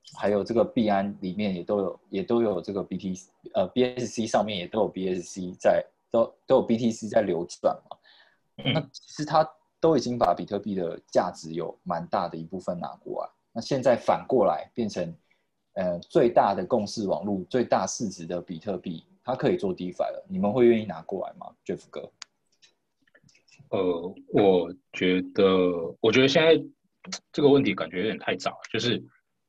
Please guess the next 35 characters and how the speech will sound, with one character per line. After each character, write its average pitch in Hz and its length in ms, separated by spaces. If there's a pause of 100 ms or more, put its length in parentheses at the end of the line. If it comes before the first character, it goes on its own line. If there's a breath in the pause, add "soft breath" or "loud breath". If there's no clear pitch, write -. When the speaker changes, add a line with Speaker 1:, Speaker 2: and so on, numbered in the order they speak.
(640)
Speaker 2:
因 139 120
为 127 40
东， 135 320
东， 123 320 (360)
你 135 400
还 120 260
没 135 100
有 143 120
想 101 200
象 117 140
到 113 120
说 104 100
它 117 80
到 117 100
底 92 80
要 92 60
怎 87 100
么 76 80
做 - 240
嘛， 73 180
对 80 60
不 80 60
对？ 78 120
这 92 80
是 92 100
第 87 140
一 80 60
个。 80 80 (400 loud breath)
那 123 60
第 147 120
二 151 60
个 117 100
就 110 80
是， 101 320 (1600)
我 117 300